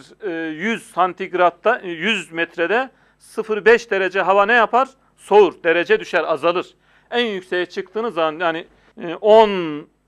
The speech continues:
bin metreye çıktığınız zaman ortalama, yani bugün uçaklar çıktığı zaman bakıyorsunuz, görüyorsunuz,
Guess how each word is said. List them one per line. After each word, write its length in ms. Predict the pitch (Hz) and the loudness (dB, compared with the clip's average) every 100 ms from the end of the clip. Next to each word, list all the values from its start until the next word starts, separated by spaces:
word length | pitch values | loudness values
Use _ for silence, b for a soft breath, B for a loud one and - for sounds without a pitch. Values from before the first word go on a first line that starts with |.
| _ 135 | _ -4
bin 200 | 202 196 | -2 -2
metreye 500 | 170 170 170 175 170 | -2 -2 0 0 0
çıktığınız 500 | 190 180 196 240 175 | -4 -4 -2 -2 -2
zaman 200 | 196 220 | -4 -2
ortalama, 720 | 208 190 175 180 190 240 240 _ _ _ _ - | -2 -2 -2 -2 0 -2 -4 _ _ _ _ -14
yani 140 | 151 | -10
bugün 260 | 160 170 175 | -8 -8 -10
uçaklar 500 | 185 175 165 185 160 | -6 -4 -2 -4 -4
çıktığı 280 | 180 - 180 | -10 -10 -6
zaman 220 | 175 170 | -6 -4
bakıyorsunuz, 460 | 165 165 151 165 | -6 -6 -10 -8
görüyorsunuz, 560 | 156 175 160 - 196 | -4 -2 -2 -4 -8